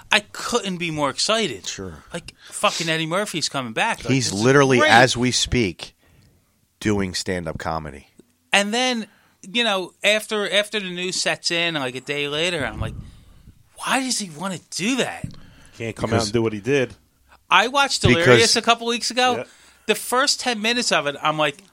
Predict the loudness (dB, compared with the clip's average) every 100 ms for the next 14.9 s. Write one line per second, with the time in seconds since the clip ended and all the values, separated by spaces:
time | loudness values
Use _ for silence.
0 | -6 -4 -2 0 0 -2 -8 -8 -4 -4
1 | -4 -6 -6 -6 -4 -2 2 4 6 6
2 | 2 0 -2 -2 -2 -4 -8 -6 -4 -4
3 | -4 -6 -2 -2 -4 -10 -14 -12 -4 -4
4 | -4 -10 -8 -6 -6 -8 -16 -16 _ _
5 | _ _ -6 -4 0 0 0 0 0 0
6 | 0 -6 -6 -8 -8 -10 -10 -10 -10 -12
7 | -8 -6 -2 -2 -4 -8 -10 -8 -12 -12
8 | -14 -8 -8 -8 _ _ _ _ _ 0
9 | 6 8 8 6 2 2 2 2 0 -2
10 | -2 -4 -10 -8 -8 -8 _ _ _ -10
11 | -6 -4 -4 -4 -2 -2 -4 -8 -10 -10
12 | -14 _ _ _ _ _ _ _ _ _
13 | -4 2 4 6 4 2 0 -2 0 2
14 | 0 -2 -12 -14 -14 -12 -12 -12